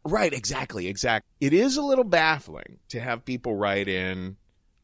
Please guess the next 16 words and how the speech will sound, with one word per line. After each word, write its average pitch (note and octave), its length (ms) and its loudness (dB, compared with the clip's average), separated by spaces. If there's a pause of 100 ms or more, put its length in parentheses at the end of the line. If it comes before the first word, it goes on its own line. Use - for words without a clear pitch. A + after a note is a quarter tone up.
"I'm A2 180 -4
a G#2 40 -4
Trump G#2 340 -6
supporter F#2 560 -2
and F2+ 100 -4
I E2+ 80 -4
love F2 320 -4
your E2+ 160 -6
show," D#2+ 800 -2
where E2 320 -4
people F2+ 380 -6
are E2 80 -4
talking E2+ 320 -4
about, D#2+ 500 -6
<laughs> - 220 -2
you - 80 -10